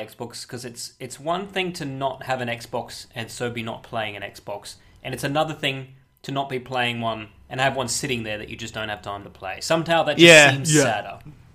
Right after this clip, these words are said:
Speaker 2: Well, we use it for a lot of other stuff, like, it's got Plex on it now, and, and, and so it's not like the Xbox is going to waste.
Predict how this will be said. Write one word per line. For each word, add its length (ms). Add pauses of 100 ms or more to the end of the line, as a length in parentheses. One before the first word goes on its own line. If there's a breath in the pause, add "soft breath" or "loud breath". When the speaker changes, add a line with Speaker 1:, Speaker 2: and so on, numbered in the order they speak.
(640 loud breath)
Speaker 2:
Well, 260 (140 loud breath)
we 160
use 380
it 240
for 180
a 40
lot 180
of 340
other 200
stuff, 420
like, 180
it's 100
got 180
Plex 340
on 80
it 100
now, 420
and, 220
and, 360
and 220
so 140
it's 140
not 140
like 180
the 120
Xbox 360
is 80
going 220
to 80
waste. 500